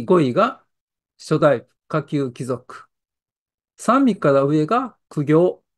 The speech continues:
上級貴族。伊勢平氏は諸大夫の家柄なんですが、清盛が初めてこの三位の壁を越えて、苦行、それも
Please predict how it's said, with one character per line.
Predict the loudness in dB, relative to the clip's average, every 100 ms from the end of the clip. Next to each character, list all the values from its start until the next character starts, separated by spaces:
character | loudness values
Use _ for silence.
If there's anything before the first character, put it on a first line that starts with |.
| _ _ _
上 | -2 0 0
級 | -4 -6 -6 _
貴 | -8
族。 | -8 -8 -20 _ _ _ _ _ _ _ _ _ _ _ _ _ _ _ _ _ _ _ -20 -6
伊 | -2
勢 | 0 2
平 | 2 2
氏 | 0 -2
は | 0 0 -6 _ _
諸 | -8 -2
大 | 0 0
夫 | 0 -6
の | -10 _ _ _
家 | -2 0
柄 | 2 0
な | -2 -6
ん | -10
で | -14
す | -12
が、 | -6 -6 -6 _ _ _
清 | 0 2
盛 | 2 0 -2
が | -6 -6 _ _ _ _ _ _ _ -10
初 | -4 0
め | 0
て | -2 -14 _ _ _ -4
こ | -4
の | -4 -8 _ _
三 | -20 -20 -4 0 2 2
位 |
の | 0 -2
壁 | -4 -4 -6
を | -8 _ 2
越 | 2
え |
て、 | 2 -4 -6 _ _ _ _ _ _
苦 | -8 0
行、 | 2 2 0 _ _ _ _ _
そ | 0 2
れ | 2
も | 0 -6